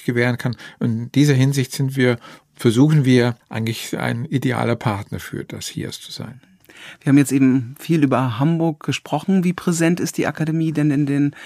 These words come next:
Speaker 2: anderen norddeutschen, äh, Flächenländern, also Schleswig-Holstein und Mecklenburg-Vorpommern? Was findet da statt?
Speaker 1: Also mit Schleswig-Holstein haben wir eigentlich wirklich ein gutes,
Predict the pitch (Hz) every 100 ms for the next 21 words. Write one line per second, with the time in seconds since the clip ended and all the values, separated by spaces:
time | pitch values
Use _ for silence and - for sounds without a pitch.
0 | - - - 139 147 139 147 147 135 147
1 | 156 147 143 - 156 147 - - _ _
2 | _ _ - 131 113 - 151 175 220 170
3 | 151 190 180 175 139 135 143 139 143 -
4 | - 156 143 131 143 151 - 156 143 139
5 | 135 139 143 143 135 127 - 135 127 127
6 | 135 135 131 _ - 135 - 147 127 131
7 | 123 - 120 - - - - _ 143 131
8 | 127 135 - - 139 135 - 160 190 175
9 | 151 151 151 139 139 127 123 127 123 156
10 | 143 139 - - 143 127 156 165 147 -